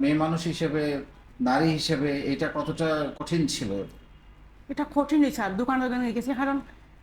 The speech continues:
Speaker 2: মানুষের যে সময় কোনো কিছু করার থাকে না, যে সময় ফিটটা দেওয়ালে ঠেকে যায়, তখন আমার মাথার মধ্যে একটাই কাজ করছে, আমার আব্বা আম্মা, আমার বয়স্ক আব্বা আম্মা আছেন, আমার ছোটো ভাই অসুস্থ ছোটো ভাই, এরপর আমার বোন, একজন বিধবা বোন আছেন বাচ্চা নিয়ে আমাদের বাড়িতে।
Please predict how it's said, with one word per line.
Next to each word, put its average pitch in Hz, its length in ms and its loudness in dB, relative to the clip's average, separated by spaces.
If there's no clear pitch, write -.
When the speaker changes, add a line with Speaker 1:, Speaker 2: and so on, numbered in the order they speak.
Speaker 2:
মানুষের 302 380 4
যে 302 80 4
সময় 294 120 4
কোনো 285 200 4
কিছু 311 220 0
করার 247 340 2
থাকে 196 240 -2
না, 165 220 -2
যে 220 120 0
সময় 247 180 0
ফিটটা 254 360 -2
দেওয়ালে 220 380 4
ঠেকে 233 320 0
যায়, 170 240 -2
তখন 285 220 2
আমার 269 440 4
মাথার 262 340 2
মধ্যে 269 200 2
একটাই 262 260 -2
কাজ 233 240 -2
করছে, 240 220 -4
আমার 226 180 4
আব্বা 208 340 2
আম্মা, 185 440 0
আমার 220 220 -2
বয়স্ক 214 320 -4
আব্বা 208 280 -2
আম্মা 208 240 -2
আছেন, 233 300 -4
আমার 208 180 0
ছোটো 240 240 -2
ভাই 220 120 -2
অসুস্থ 214 420 -4
ছোটো 233 200 -4
ভাই, 214 300 -2
এরপর 208 260 -4
আমার 202 360 0
বোন, 220 260 -2
একজন 196 260 -2
বিধবা 214 360 -2
বোন 185 220 -2
আছেন 214 380 -4
বাচ্চা 208 340 -4
নিয়ে 208 160 -2
আমাদের 185 260 -2
বাড়িতে। 190 360 -4